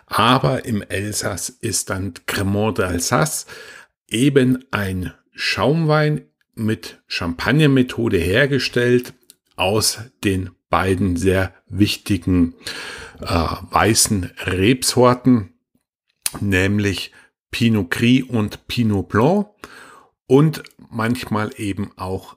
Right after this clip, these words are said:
aus Pinot Noir, so dass es hier dann entweder ein Blanc de Noir wird oder wie wir ihn heute im Glas haben werden, ein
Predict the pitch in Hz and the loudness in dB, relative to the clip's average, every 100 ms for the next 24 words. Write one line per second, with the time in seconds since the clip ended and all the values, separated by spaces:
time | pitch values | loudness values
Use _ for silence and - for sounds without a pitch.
0 | _ 101 95 95 - - _ - 117 113 | _ -8 -6 -4 -6 -8 _ -6 -2 -2
1 | 117 101 90 95 139 170 165 _ - - | 0 0 2 2 2 -2 -6 _ -20 -20
2 | - - _ 123 104 104 123 127 123 - | -20 -20 _ -8 0 4 6 6 0 -12
3 | _ - 104 - 107 - - 110 104 101 | _ -6 -4 -4 -8 -8 -2 0 0 -4
4 | - 113 117 110 107 107 113 85 95 120 | -4 -2 0 0 0 -2 -6 -2 0 2
5 | 170 160 143 135 135 143 - - 117 151 | 2 2 2 2 2 0 -2 0 2 4
6 | 151 120 131 123 - 117 101 98 95 98 | 2 2 0 2 0 0 -2 -2 -2 -2
7 | 107 98 98 - - 92 95 87 95 - | -4 -6 -10 -12 -6 -6 -2 -4 -4 -4
8 | 87 90 87 87 90 92 - _ - 87 | -6 -6 -6 -4 -4 -6 -10 _ -12 -8
9 | 90 92 | -8 -8